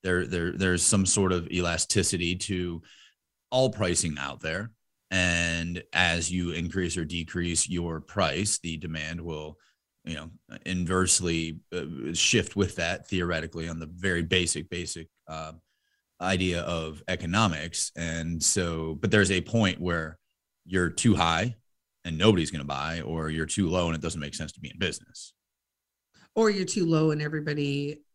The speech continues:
Speaker 2: you can, you could be low and it would still make sense to be in business. You're just gonna have to work a lot harder to, you know, you have to either,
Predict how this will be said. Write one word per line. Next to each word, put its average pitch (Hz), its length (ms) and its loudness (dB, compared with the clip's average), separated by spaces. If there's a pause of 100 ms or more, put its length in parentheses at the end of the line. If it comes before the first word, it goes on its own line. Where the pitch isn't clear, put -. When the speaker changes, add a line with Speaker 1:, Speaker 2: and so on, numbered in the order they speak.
(460)
Speaker 2:
you 247 200 6
can, 262 340 0
you 247 140 0
could 247 140 0
be 240 100 2
low 165 540 4
and 170 220 -6
it 165 120 -6
would 165 160 -4
still 165 320 -2
make 156 240 -4
sense 151 380 0
to 170 80 -4
be 151 140 2
in 143 120 0
business. 156 400 -4
You're 165 80 0
just - 240 2
gonna 233 140 2
have - 80 -2
to 170 80 -6
work 156 220 -2
a 156 40 -2
lot 156 240 0
harder 175 560 2 (380)
to, 160 560 4 (840)
you 180 100 4
know, 139 160 2
you 151 80 4
have 170 100 0
to 147 200 -4
either, 160 240 6